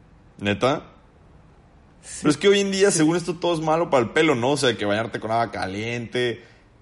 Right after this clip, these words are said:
Speaker 1: que te dé un chingo
Speaker 2: Pues
Speaker 1: el
Speaker 2: sí.
Speaker 1: sol, de que andártelo toque y toque, o sea.
Speaker 2: Literal, hay bloqueadores para pelo. <laughs>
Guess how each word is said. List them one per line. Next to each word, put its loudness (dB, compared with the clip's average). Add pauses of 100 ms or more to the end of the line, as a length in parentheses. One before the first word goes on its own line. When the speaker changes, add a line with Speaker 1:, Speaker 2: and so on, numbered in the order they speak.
(140)
Speaker 1:
que -4
te -6
dé 0
un 0
chingo 2
Speaker 2:
Pues 0
Speaker 1:
el -2
Speaker 2:
sí. 0
Speaker 1:
sol, 4 (440)
de -16
que -10
andártelo 0
toque -4
y -4
toque, 0
o -2
sea. -8 (1200)
Speaker 2:
Literal, 0
hay 2
bloqueadores 0
para -6
pelo. -12 (400)
<laughs> -14